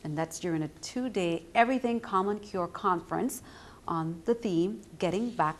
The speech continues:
to the Core. Each day, registration begins at seven thirty A M. Workshops will span until four fifteen. The core conference presenters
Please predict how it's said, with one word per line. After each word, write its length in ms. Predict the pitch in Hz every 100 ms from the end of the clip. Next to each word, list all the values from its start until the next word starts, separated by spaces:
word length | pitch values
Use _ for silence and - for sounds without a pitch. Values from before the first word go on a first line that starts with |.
| -
to 80 | 233
the 100 | 254
Core. 300 | - 254 - - - - -
Each 260 | 320 349
day, 220 | - 190
registration 600 | 175 185 202 - 180 190
begins 300 | 175 165 165
at 100 | 160
seven 260 | 156 170 160
thirty 380 | - 175 156 156
A 240 | 165 160 -
M. 340 | 175 233 294 - - -
Workshops 600 | 170 170 170 - 160 -
will 100 | 123
span 420 | 156 - 190 185 202
until 380 | 165 160 175
four 240 | 160 - 370
fifteen. 580 | - 185 - 165 160 - - - -
The 80 | 175
core 200 | - 180
conference 600 | 165 233 233 233 226 226
presenters 760 | - 170 208 214 220 214 214